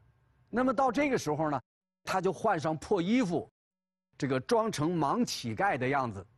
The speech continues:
让门生舒雅手里拿着牙板敲敲打打，去向他供养的这些乐妓乞讨。这个讨回来的钱也不够啊，于是干脆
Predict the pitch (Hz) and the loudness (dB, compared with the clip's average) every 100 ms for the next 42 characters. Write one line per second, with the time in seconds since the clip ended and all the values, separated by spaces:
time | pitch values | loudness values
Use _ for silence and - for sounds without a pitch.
0 | _ _ _ _ _ _ _ _ _ _ | _ _ _ _ _ _ _ _ _ _
1 | _ _ _ - 196 151 143 208 175 180 | _ _ _ -2 0 2 0 0 -2 -2
2 | 180 - 226 156 107 131 - _ _ _ | -2 -2 0 0 0 -2 -4 _ _ _
3 | - - 175 165 127 127 165 143 131 175 | -6 -2 2 2 2 0 -2 -2 -2 -2
4 | 143 104 127 - _ - - 185 147 175 | 0 -2 -4 -8 _ -8 0 0 2 0
5 | 160 156 107 85 - _ _ _ - - | 0 -2 -2 -4 -8 _ _ _ -12 -2
6 | 202 - 180 143 - - 262 214 127 101 | 0 0 -2 0 -4 -2 0 2 0 -2
7 | 135 160 127 170 214 220 135 196 127 - | -2 -2 0 0 0 -2 -2 -6 -6 -6
8 | 127 - - _ _ _ _ _ _ _ | -8 -8 -12 _ _ _ _ _ _ _
9 | _ _ _ _ _ _ _ _ 202 - | _ _ _ _ _ _ _ _ -6 -2
10 | 403 392 - 180 160 208 254 254 233 - | 0 0 0 2 2 2 2 0 -2 0
11 | 233 196 135 185 220 190 151 - - 143 | 2 0 0 0 2 2 0 -6 -6 0
12 | 233 226 196 - 247 277 233 262 | 2 2 0 2 2 0 0 0